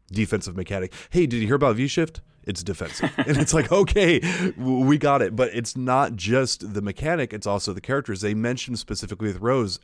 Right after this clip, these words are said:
Speaker 1: that she's more of a zoner type of play style.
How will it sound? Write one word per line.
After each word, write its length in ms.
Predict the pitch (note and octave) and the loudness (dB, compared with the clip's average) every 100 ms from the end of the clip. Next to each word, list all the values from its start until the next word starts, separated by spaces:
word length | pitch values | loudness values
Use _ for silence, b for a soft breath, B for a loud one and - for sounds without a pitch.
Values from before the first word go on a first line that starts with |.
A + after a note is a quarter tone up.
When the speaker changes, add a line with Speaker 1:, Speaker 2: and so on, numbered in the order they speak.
| - | -6
Speaker 1:
that 160 | G#2+ - | -6 -4
she's 240 | A2+ F#2+ | -6 -4
more 220 | G#2+ A2 | 0 0
of 180 | G#2+ G#2 | 0 -2
a 40 | G2 | -4
zoner 520 | F2 A2 A#2 G#2 F#2+ | 0 0 2 0 -4
type 220 | G2+ F#2 | -6 -8
of 80 | - | -6
play 200 | C3+ C#3+ | -2 -2
style. 460 | - F#2 D#2+ - | -2 -4 -6 -10